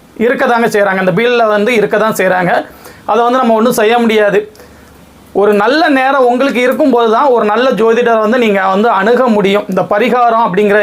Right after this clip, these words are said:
இதுலயும் ராகு ஏழுல இருக்காரு, செவ்வாய் தோஷம், ராகு தோஷம், கலத்திர தோஷம் அப்படின்னு சொல்லி பணம் பு-, புடுங்குறாங்கல்ல, அந்த ஜோதிடர்கிட்ட இருந்து தப்பிக்கிறதுக்கு நம்மளுக்கும் வந்து நல்ல தசாபுத்திகள் நடக்கணும் அப்படிங்கிறது தான் உண்மை. இந்த ஜோதிடத்தை வந்து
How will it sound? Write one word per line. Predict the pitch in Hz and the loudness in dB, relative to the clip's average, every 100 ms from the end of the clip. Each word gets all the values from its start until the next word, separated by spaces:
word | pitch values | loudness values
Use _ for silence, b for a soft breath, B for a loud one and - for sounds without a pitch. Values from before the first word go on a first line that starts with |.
| 196 | 2
இதுலயும் | 196 196 202 233 - | 0 2 2 0 0
ராகு | 190 220 214 220 202 | 0 0 0 0 2
ஏழுல | 214 208 202 | 2 2 2
இருக்காரு, | 185 190 190 | 0 0 0
செவ்வாய் | 220 220 190 208 214 | 0 0 0 0 0
தோஷம், | 196 185 214 202 | 0 0 -2 0
ராகு | 190 208 196 | 0 0 0
தோஷம், | 185 175 196 | -2 -2 -2
கலத்திர | 185 202 226 202 | -2 -2 -2 0
தோஷம் | 185 185 196 | 0 -2 -2
அப்படின்னு | 190 | 0
சொல்லி | 185 180 202 294 B B B B | 0 0 0 -2 B B B B
பணம் | 226 254 339 - | -2 0 0 -2
பு-, | 254 254 233 214 202 - | 0 2 2 2 0 -2
புடுங்குறாங்கல்ல, | 254 262 285 254 233 220 247 | -2 0 0 0 0 0 0
அந்த | 254 196 190 | -2 -2 -2
ஜோதிடர்கிட்ட | 165 214 247 247 233 220 175 | 0 0 2 0 0 0 0
இருந்து | 214 226 | 0 0
தப்பிக்கிறதுக்கு | 247 190 180 233 214 202 175 262 190 | 0 -2 -4 -2 0 0 0 0 0
நம்மளுக்கும் | 196 240 240 247 | 0 0 0 0
வந்து | 202 208 285 - | 0 0 -2 -2
நல்ல | 196 208 214 | 0 0 0
தசாபுத்திகள் | 185 202 214 196 196 196 190 | -2 0 -2 -2 0 0 -2
நடக்கணும் | 180 196 208 196 | -4 -2 -2 -2
அப்படிங்கிறது | 175 190 185 | 0 0 0
தான் | 185 202 | 0 0
உண்மை. | 190 208 - - B B B - | 0 0 -2 -10 B B B -4
இந்த | 175 165 | 0 2
ஜோதிடத்தை | 247 262 269 254 233 | 2 0 -2 0 0
வந்து | 226 240 370 311 | 2 0 -2 -6